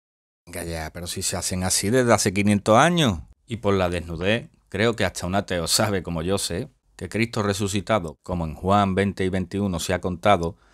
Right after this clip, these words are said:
María pensaba que era un hortelano y le dijo, "Raboni", que significa maestro, y Magdalena lo agarró. Y él dijo algo así como que, "Como me envió el Padre, os envío yo". Así que iría medio desnudo, ¿no?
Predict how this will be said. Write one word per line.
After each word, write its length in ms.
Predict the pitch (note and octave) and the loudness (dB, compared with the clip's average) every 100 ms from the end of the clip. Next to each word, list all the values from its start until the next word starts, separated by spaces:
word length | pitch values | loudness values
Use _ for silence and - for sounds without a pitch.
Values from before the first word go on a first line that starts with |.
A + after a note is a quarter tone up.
| _ | _
María 400 | F#2 G2 G#2 G#2 | -2 0 2 2
pensaba 500 | G#2 G2+ - G2+ G2 | 2 0 2 2 2
que 160 | G2 F#2 | 0 0
era 180 | F2+ F2+ | 2 2
un 140 | F2+ | 0
hortelano 600 | F2+ - F#2 F#2 D#2+ D#2+ - | -2 -2 0 0 0 -6 -8
y 100 | F2+ | -4
le 140 | E2+ | -4
dijo, 360 | F2 E2+ E2+ D#2 | -2 0 0 0
"Raboni", 520 | F#2 G2 D#3 G#2+ - _ | 2 4 4 2 -6 _
que 140 | G2+ | -8
significa 540 | F2+ F2 E2+ F#2 F#2 F#2 | -6 -6 -6 -4 -2 0
maestro, 540 | F#2 C3+ - E2 C#2 | 2 0 -2 -10 -10
y 260 | E2+ A2 C3 | -6 -4 -4
Magdalena 600 | G#2 A#2 C#3 C3+ F#2+ G2 | -2 0 0 0 2 4
lo 120 | G2+ | 4
agarró. 440 | F2+ E2 G2+ B2 - | 2 0 0 0 -2
Y 120 | A#2 C3 | -2 0
él 120 | A#2 | 2
dijo 240 | G2+ F#2+ | 0 2
algo 200 | F#2+ F2+ | 0 0
así 260 | E2+ - F2+ | -4 -4 -4
como 340 | F2 F2 E2+ | -2 -2 -4
que, 320 | - F2 E2+ - | -6 -6 -6 -6
"Como 260 | F2+ F2+ | -4 -2
me 100 | F2+ | 0
envió 320 | F2+ F#2 G#2+ | 0 2 4
el 80 | A2+ | 2
Padre, 360 | A2+ B2 B2+ A#2+ | 0 -2 0 0
os 80 | G2 | 0
envío 360 | F2 F#2 F2+ | 0 0 0
yo". 220 | D2+ C#2 - | -2 -8 -12
Así 300 | D#2+ - D#2+ | -12 -12 -14
que 260 | - F2+ F2+ | -8 -4 -4
iría 300 | D#2+ D#2 E2 | -2 -2 0
medio 280 | E2+ F2 | 0 0
desnudo, 440 | E2+ E2 A#2+ C#3+ A2+ | 0 2 2 4 2
¿no? 160 | C#3+ | 0